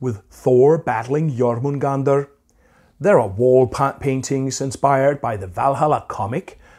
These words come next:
And oh, what's that? That's a figure of Odin guarding the entrance to this school. Cool, but let me bring you somewhere else. Here is the museum shop in the National Museum.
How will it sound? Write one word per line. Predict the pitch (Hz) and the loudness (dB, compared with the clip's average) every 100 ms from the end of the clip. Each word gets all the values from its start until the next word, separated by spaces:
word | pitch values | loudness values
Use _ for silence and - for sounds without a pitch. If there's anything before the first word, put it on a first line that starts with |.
| _ - | _ -4
And | 294 | 0
oh, | 339 185 | 4 4
what's | 123 - - | 4 0 0
that? | 214 277 302 - _ _ _ _ _ | -2 -2 -4 -14 _ _ _ _ _
That's | 135 180 240 | -6 -4 -4
a | |
figure | 214 254 233 190 | -2 -2 2 4
of | 123 - | 4 2
Odin | 139 214 214 113 110 | 2 2 2 -2 -4
guarding | 110 131 139 170 180 | -4 -4 -4 -4 -4
the | 226 240 | -6 -6
entrance | 233 294 - 80 - - _ | -6 -6 -10 -12 -14 -16 _
to | - | -4
this | 156 110 | -2 0
school. | - - 117 104 92 - _ _ _ _ _ _ | -2 -2 -4 -4 -8 -12 _ _ _ _ _ _
Cool, | - 381 - _ _ - | 0 0 -2 _ _ -14
but | 113 - | -12 -8
let | 135 220 | -4 -4
me | |
bring | 202 196 196 | 2 2 2
you | 143 | 0
somewhere | 147 135 120 | 0 0 0
else. | 117 190 - - _ _ _ _ _ _ _ - _ _ _ | 2 0 -2 -12 _ _ _ _ _ _ _ -20 _ _ _
Here | - 320 | 2 2
is | 247 | 4
the | 151 | 0
museum | 135 117 214 277 180 | 0 -2 -2 -2 -2
shop | - 120 113 127 | -2 -4 -4 -4
in | 120 | -4
the | 117 | -2
National | 127 160 - 113 | 0 -2 -2 -6
Museum. | 107 104 139 165 208 | -6 -4 -2 -2 -4